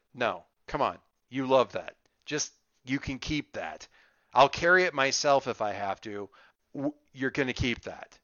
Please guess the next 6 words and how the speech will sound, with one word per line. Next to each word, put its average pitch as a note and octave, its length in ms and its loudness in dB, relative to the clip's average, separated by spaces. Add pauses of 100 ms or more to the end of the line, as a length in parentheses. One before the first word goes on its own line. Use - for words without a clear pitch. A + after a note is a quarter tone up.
(380)
And, A2 480 4
uh, G2+ 300 4 (960)
Otto C3+ 480 10
<laughs> - 20 -2
is, - 460 -6 (140)
like, A#2 340 -2